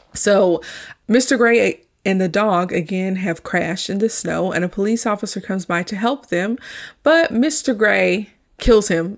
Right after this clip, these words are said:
immediately, and they steal the police car. Henry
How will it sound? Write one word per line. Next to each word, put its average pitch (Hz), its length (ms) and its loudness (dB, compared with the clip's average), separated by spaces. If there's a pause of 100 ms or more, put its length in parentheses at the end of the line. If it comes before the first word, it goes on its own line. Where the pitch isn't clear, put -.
immediately, 175 760 0 (400)
and 180 560 0 (100)
they 175 300 2
steal 175 360 0
the 175 120 -4
police 254 340 0
car. - 400 -10 (460)
Henry 277 760 2